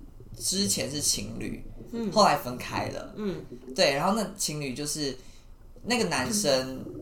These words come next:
Speaker 1: 有跟我分享他们之间的一些床事，
Speaker 2: 嗯。
Speaker 1: 那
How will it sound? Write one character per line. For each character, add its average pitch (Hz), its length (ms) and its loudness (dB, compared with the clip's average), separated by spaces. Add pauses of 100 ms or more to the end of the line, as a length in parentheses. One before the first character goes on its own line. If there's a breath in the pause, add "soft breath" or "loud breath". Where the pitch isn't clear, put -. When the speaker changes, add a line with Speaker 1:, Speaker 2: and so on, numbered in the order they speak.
(220)
Speaker 1:
有 127 220 0
跟 156 140 0
我 156 240 2
分 127 280 -2
享 123 200 -2
他 127 140 -2
们 120 160 -4
之 110 160 -6
间 117 320 -6
的 92 160 -4
一 117 80 -6
些 95 500 -6
床 104 360 -6
事， - 340 0 (180)
Speaker 2:
嗯。 196 240 -2 (140)
Speaker 1:
那 151 500 2